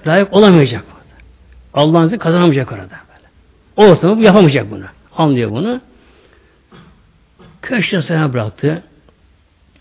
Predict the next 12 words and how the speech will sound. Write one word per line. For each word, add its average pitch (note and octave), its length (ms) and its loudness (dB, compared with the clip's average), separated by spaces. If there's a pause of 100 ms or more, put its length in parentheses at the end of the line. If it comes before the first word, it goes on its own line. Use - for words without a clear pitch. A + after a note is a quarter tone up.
(160)
Ağaçlarına C#3 520 -2
bıraktı. C3+ 520 -6 (460)
Gitti. G3+ 580 -4 (800)
Yolda A3 580 -2
bir A#3 140 -6
çobanla F3 680 -4
karşılaştı. G2+ 680 -14 (500)
Çobanla C#3+ 420 -10
karşılaştı A#2 420 -14
yolda. G2 300 -20 (1500)
Çoban A3 520 -2
tabi F#3 220 -4